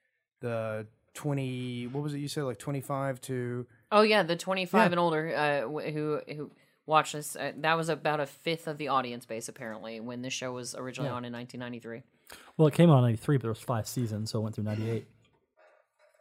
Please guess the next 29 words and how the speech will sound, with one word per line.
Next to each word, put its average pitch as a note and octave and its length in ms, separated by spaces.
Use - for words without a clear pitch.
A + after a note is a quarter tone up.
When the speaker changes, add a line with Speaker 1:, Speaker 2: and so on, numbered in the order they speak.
Speaker 1:
Well, G#3 100
I A#3 40
guess B3 160
it - 20
Speaker 2:
Gotcha. A#3+ 80
Speaker 1:
was D4 120
on C4 120
the, D3+ 80
yeah, F3+ 160
so E3+ 400
it, F3 80
it F3+ 180
was G3+ 140
on G#3 100
the E3 80
air C#3 100
when B2+ 140
I - 20
was G2 120
in F#2+ 80
college. - 340
So D#3 80
we F3 140
might F#3+ 240
have E3+ 100
actually C3+ 260
been C3 140
watching, B2+ 720
uh, A#2 400